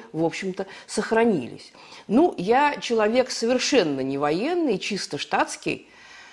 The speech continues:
Вот, поэтому, э, о военных проблемах мне, наверно, судить не очень с руки, но кое-что понимаю даже я, да, кое-что очевидно даже мне.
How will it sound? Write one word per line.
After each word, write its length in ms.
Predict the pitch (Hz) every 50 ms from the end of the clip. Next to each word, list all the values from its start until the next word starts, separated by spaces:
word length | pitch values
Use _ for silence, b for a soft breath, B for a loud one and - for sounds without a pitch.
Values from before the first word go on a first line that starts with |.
| B B B B
Вот, 260 | - - - 113 -
поэтому, 600 | - 135 143 170 170 208 202 196 190 180 175 - -
э, 40 | 143 147 147 151 151 147 147 -
о 120 | - 156
военных 640 | 160 185 202 214 220 247 226 202 180 170 160 - -
проблемах 600 | - 165 165 180 202 202 180 147 131 135 - -
мне, 160 | 165 170 170
наверно, 480 | 165 170 165 170 175 165 160 156 151 151 B B B B
судить 460 | B - - 226 214 202 220 196 - -
не 120 | 214 226
очень 380 | 233 220 190 190 - 185 175 165
с 100 | - -
руки, 400 | 190 180 190 190 - 349 381 415
но 180 | 370 277 196 180
кое-что 840 | - - 254 320 370 370 339 - - - - 226 233 262 311 339 320
понимаю 540 | - - 226 214 208 208 214 240 269 294 262
даже 280 | 226 240 254 254 294
я, 340 | 302 294 240 165 117 87 - B B B B
да, 160 | - 190 - 277
кое-что 480 | - - 254 285 269 - - - 240
очевидно 600 | 220 220 - 214 196 220 262 269 240 233 220 208 B B B B B
даже 320 | 170 208 208 202 202 226
мне. 380 | 233 247 262 254 220 147 120